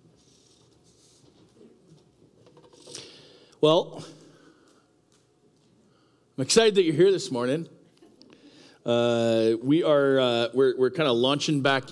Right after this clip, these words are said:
into our, our series called Like Christ. Uh, we've been doing a very long chew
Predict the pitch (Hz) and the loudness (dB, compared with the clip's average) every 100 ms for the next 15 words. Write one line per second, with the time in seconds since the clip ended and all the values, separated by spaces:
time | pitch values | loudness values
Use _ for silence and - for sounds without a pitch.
0 | - 139 147 139 156 147 151 147 127 123 | -4 -2 -2 -2 0 2 0 -2 -2 0
1 | 117 110 - - - - 123 - - 185 | 0 -4 -8 -20 -20 -8 -4 0 2 2
2 | 175 175 175 170 - - - 170 170 175 | 4 2 0 -4 -6 -8 0 2 4 4
3 | 185 165 151 - - - 135 151 175 - | 2 -2 -8 -14 -20 -6 0 2 0 -4
4 | - 156 151 - - - - - - - | -6 0 0 0 -2 -4 -10 -16 -20 -20
5 | - - - 117 120 120 139 151 156 151 | -20 -20 -8 -4 -2 0 0 0 -2 -2
6 | 139 180 240 285 269 180 170 175 208 208 | 0 2 2 -2 0 0 2 2 2 2
7 | 185 180 190 190 190 - - - 175 143 | 2 2 2 0 -4 -4 -2 2 2 2
8 | 131 | -2